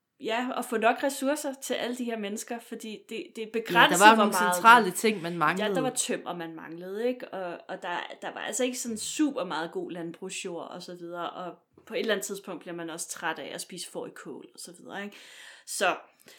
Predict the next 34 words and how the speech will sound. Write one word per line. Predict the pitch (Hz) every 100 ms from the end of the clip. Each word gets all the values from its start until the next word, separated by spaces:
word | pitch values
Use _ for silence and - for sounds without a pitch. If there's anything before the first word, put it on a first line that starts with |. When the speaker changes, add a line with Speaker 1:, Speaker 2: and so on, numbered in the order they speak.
| - -
Speaker 1:
der | 254
var | 294 294
to | 294
muligheder | 247 220 196 175 101 - _ -
for, | - 175 170 -
for | 190
dem, | 175
der | 170
boede | 175 175
på | 175
Grønland. | 165 160 175 180
Enten | 220 254 269 285
så | 285
hentede | 254 233 233 220
man | 196 -
ekstra | 214 - 240
forsyninger | 220 - 240 170 208 190 -
i | 165
Skandinavien | - 180 170 165 185 - 214
og | 170 147
Europa. | - 180 208 285 254 _
Det | 202
var | 214
jo |
det, | 175
man | 160 180
havde | 165 190
gjort | 175
indtil | 123 160 175
nu. | 170 240 294 - _ - -
Men | 240 240
ligesom | 233 226 214
med | 175
tømmeret, | - 226 - 240 240